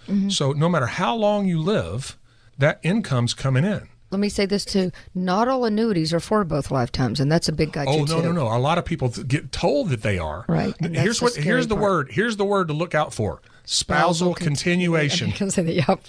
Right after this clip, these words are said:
Speaker 1: spousal continuation. That's right.
Speaker 2: And so if you, if you hear spousal continuation, anybody with a brain would think, "Okay, that means my spouse keeps getting the income." It's not what it means.
Speaker 1: Yeah,
Speaker 2: It
Speaker 1: it's
Speaker 2: means
Speaker 1: confusing.
Speaker 2: that there's, if there's any money left in the bucket, they get the money.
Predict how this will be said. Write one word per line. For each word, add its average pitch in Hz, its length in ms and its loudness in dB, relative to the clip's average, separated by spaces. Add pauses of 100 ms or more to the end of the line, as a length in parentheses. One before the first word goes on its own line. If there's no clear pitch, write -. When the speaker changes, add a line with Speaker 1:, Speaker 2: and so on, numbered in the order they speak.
Speaker 1:
spousal 175 320 0
continuation. 185 800 -2
That's - 160 -4
right. - 280 2 (200)
Speaker 2:
And 147 220 0
so 147 340 0
if 131 180 -2
you, 226 380 0
if 131 160 -2
you 202 200 0
hear 180 220 0
spousal 165 460 0
continuation, 135 840 0 (160)
anybody 185 500 0
with 151 140 0
a 135 40 0
brain 147 360 0
would 110 100 -2
think, 110 400 -2 (400)
"Okay, 127 220 0
that 143 180 0
means 139 260 0
my 127 140 2
spouse 170 480 0
keeps - 240 0
getting 135 300 -2
the 131 100 2
income." 120 460 -2 (260)
It's - 180 -2
not 131 280 2
what 117 100 -2
it 127 80 -6
means. 107 460 -2 (160)
Speaker 1:
Yeah, 175 280 2
Speaker 2:
It 151 120 -2
Speaker 1:
it's 151 80 -2
Speaker 2:
means 165 240 2
Speaker 1:
confusing. - 100 0
Speaker 2:
that 135 60 -8
there's, 131 320 0
if 127 100 -2
there's 127 220 0
any 160 160 0
money 160 420 0
left 135 320 0
in 120 80 -2
the 104 80 -2
bucket, 113 460 0
they 110 140 2
get 117 260 -2
the 107 80 -2
money. 107 440 0